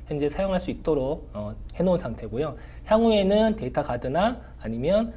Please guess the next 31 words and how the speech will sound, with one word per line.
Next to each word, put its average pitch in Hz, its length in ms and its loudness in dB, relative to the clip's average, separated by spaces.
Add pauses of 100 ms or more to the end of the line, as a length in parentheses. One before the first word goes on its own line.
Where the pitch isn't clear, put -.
또 143 80 -4
다양한 135 340 -2
알에이치 180 300 2
구성까지 151 800 -2
지금 120 320 -6
이제 110 100 -6
고려하고 143 360 -2
있기 131 160 -6
때문에 139 580 -4 (240)
어떻게 - 240 0
보면 208 140 4
삼천만 277 440 2
원이라는 185 460 4
비용보다는 151 720 0
그 170 100 -6
안에 160 380 2
이제 131 140 -4
변경되어 165 500 4
있는 110 400 -2
고객사들한테 143 720 -2
체감할 214 360 2
수 175 120 -4
있는 143 180 0
성능적인 190 540 0
부분에서나 139 640 -2 (320)
아니면 123 160 -10
고가용성 156 480 0
면에서도 120 640 -2 (260)
훨씬 185 240 0
더 156 60 0
이점이 135 560 -2